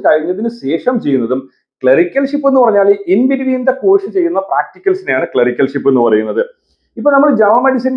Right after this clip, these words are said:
പഠിക്കുന്നതിനോടൊപ്പം നമ്മൾ എന്ത് ചെയ്യുന്നുണ്ടാവും, ഹോസ്പിറ്റൽസിൽ പോയിട്ട് ജാമ മെഡിസിന്റെ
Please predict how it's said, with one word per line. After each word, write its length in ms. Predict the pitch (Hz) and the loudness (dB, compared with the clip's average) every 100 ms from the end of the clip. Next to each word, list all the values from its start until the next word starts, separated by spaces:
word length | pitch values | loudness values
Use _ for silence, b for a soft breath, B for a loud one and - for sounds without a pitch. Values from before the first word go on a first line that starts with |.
| 233 | 0
പഠിക്കുന്നതിനോടൊപ്പം 760 | 202 220 233 240 226 214 240 226 | -2 -2 -2 0 2 0 0 0
നമ്മൾ 140 | 208 | 0
എന്ത് 100 | 202 196 | 0 0
ചെയ്യുന്നുണ്ടാവും, 480 | 185 185 180 175 190 - | 0 2 2 2 -2 -2
ഹോസ്പിറ്റൽസിൽ 560 | 156 160 - 214 220 233 220 | 0 0 -4 -2 -2 -2 -2
പോയിട്ട് 200 | 226 254 | -4 0
ജാമ 140 | 226 240 247 | 0 0 0
മെഡിസിന്റെ 300 | 220 226 | -6 -4